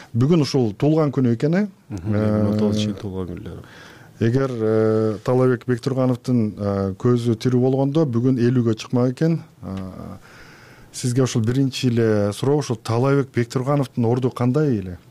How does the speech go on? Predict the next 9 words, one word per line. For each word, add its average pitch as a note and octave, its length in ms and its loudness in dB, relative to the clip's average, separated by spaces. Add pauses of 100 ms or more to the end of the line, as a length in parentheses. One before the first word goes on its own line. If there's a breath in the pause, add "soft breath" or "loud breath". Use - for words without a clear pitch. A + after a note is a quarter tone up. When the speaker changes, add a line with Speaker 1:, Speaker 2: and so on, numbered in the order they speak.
(580)
Speaker 1:
Ошол G#2+ 200 -6
сиз, G#2+ 340 -2
э, G2 800 0
дос A2 420 -2
болуп A2+ 260 2
жүргөнсүз, G#2 840 -2
э, F2+ 60 -6
кесиптеш? - 840 -2 (1080)
Speaker 2:
Эми, B2+ 240 2